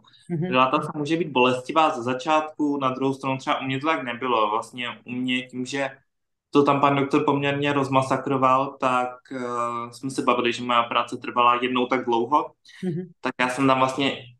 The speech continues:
Speaker 2: jako dole necítil strašně dlouho jako nic, tam žádný nervy jako nebyly, takže to vlastně teprve všechno se jako vracelo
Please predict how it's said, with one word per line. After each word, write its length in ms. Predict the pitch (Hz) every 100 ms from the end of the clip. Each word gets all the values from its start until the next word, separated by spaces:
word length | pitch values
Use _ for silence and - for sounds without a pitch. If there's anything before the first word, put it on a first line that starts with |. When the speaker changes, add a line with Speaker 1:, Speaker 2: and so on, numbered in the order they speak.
| _ _ -
Speaker 2:
jako 200 | 110 135
dole 360 | 131 131 131
necítil 600 | 135 135 - 143 135 139
strašně 400 | 135 123 123 135
dlouho 260 | 127 123 127
jako 200 | 123 135
nic, 480 | 127 120 120 - -
tam 180 | 117 120
žádný 260 | 120 123
nervy 300 | 123 123 123
jako 200 | 123 135
nebyly, 520 | 127 123 131 123 123 123
takže 480 | 123 123 127 120 117 - _ _ _ _
to 120 | 127
vlastně 320 | 120 - 131
teprve 300 | 131 - 131
všechno 320 | 127 131 135
se 100 | 131
jako 140 | 127 123
vracelo 600 | 127 127 143 131 123